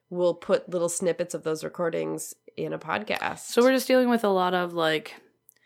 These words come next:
Speaker 2: split crowd right now. They either know me or they know Swan. And
Speaker 1: Mm-hmm.
Speaker 2: so we are really poorly attempting to help you meet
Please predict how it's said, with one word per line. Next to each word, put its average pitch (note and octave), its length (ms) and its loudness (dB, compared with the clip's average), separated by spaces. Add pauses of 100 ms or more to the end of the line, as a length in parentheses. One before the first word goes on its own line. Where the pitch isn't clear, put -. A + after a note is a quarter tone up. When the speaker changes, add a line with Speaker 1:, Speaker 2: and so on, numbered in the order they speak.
(960)
Speaker 2:
split - 600 2 (140)
crowd F3 360 2
right F3+ 220 2
now. F3 560 0
They E3 220 2
either E3 380 4
know D#3+ 520 2
me E3 360 -2
or D#3+ 180 0
they D#3 140 0
know D#3 220 -2
Swan. D#3 640 0
And E3 180 -2
Speaker 1:
Mm-hmm. F#3+ 100 -2
Speaker 2:
so D#3 460 -2
we E3 400 0 (480)
are E3 160 4
really E3+ 340 4
poorly E3+ 680 4
attempting D#3 640 -2
to - 160 -10
help D#3+ 320 -4
you E3 120 -2
meet D#3 440 -6